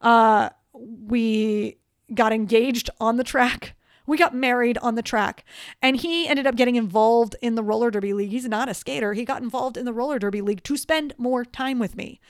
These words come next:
He became our stats keeper. He became our D J.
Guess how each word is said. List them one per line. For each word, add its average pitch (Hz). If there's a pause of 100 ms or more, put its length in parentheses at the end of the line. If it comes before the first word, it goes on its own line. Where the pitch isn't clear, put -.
(260)
He 240
became 240
our -
stats 226
keeper. 233
He 202
became 185
our -
D 269
J. 247